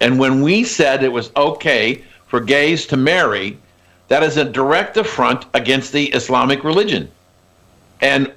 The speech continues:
we didn't pay any attention to it. Our court didn't pay any attention to it and didn't realize what kind of a problem it was gonna create for us going forward.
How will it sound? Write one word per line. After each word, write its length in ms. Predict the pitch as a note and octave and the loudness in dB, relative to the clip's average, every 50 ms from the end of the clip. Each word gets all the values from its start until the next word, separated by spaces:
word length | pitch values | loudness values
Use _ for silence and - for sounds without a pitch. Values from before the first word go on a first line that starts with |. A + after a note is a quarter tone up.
| - - | -12 -8
we 220 | B2 A#2+ C#3 E3 | -4 -2 0 2
didn't 180 | E3 E3+ E3+ - | 2 2 0 0
pay 100 | F3 E3+ | 0 0
any 100 | E3+ F3+ | 0 0
attention 320 | E3+ F#3+ G#3+ G#3+ G3+ F3+ | 0 0 -2 -2 -2 -4
to 160 | D3 C#3+ A2+ E2 | -4 -4 -4 -4
it. 80 | - - | -2 -2
Our 140 | - C3+ C3+ | 0 0 0
court 280 | C3+ - D#3+ E3 D#3 D#3 | 0 0 0 0 0 0
didn't 180 | E3 D#3 D3+ - | -2 -2 -2 0
pay 160 | E3 D#3 D3 | 0 0 2
any 180 | D3+ D3+ D3+ D3+ | 2 2 2 2
attention 580 | D#3 - - C#3 - - D3 D3 C#3+ - A2 | 0 -2 -4 -4 -2 0 0 0 -2 -4 -4
to 180 | - B2+ A#2+ C3 | -2 0 0 0
it 200 | D3+ - - - - - - - - | 0 -4 -8 -16 -20 -20 -16 -6 -2
and 320 | - B2+ C3+ C3 C3 C3 | 0 2 2 0 -2 -2
didn't 260 | B2 C#3+ D#3 D#3 D3 C3+ | 0 0 2 2 2 2
realize 460 | C#3 D#3+ F3+ E3 C#3+ C3 C3 C3+ A#2+ A2+ | 2 2 2 2 2 2 2 0 0 0
what 180 | B2 C#3 C#3 | 0 -2 0
kind 220 | - D3 C#3+ C3+ C3+ | 2 0 2 2 2
of 80 | B2+ | 0
a 80 | C3 B2+ | 0 -2
problem 880 | - - - - - E3 F3 F#3 G3 F#3+ E3 C3+ A#2+ A#2 B2+ D3 D#3+ - - _ _ _ _ _ _ _ | -4 -8 -8 -2 0 2 2 2 2 0 0 0 0 0 0 -2 -4 -8 -12 _ _ _ _ _ _ _
it 80 | - G#2+ | -8 -8
was 120 | G#2+ G#2 | -4 -2
gonna 180 | A2+ B2+ A#2+ A#2+ | 0 2 2 0
create 480 | - - A#2+ B2 B2 A#2+ B2 C3 B2 | 0 -2 0 0 2 2 0 0 -2
for 160 | - A#2+ A2+ A2 | 0 0 2 2
us 340 | A2 G#2+ A2 - - - - _ _ - | 2 2 0 -4 -10 -14 -18 _ _ -4
going 280 | A2+ A2 A2 A2 A2 G#2 | -2 0 0 0 0 -2
forward. 480 | - - A2 G#2+ G#2 E2+ D2+ D2 - | -2 -2 0 0 0 0 -4 -6 -10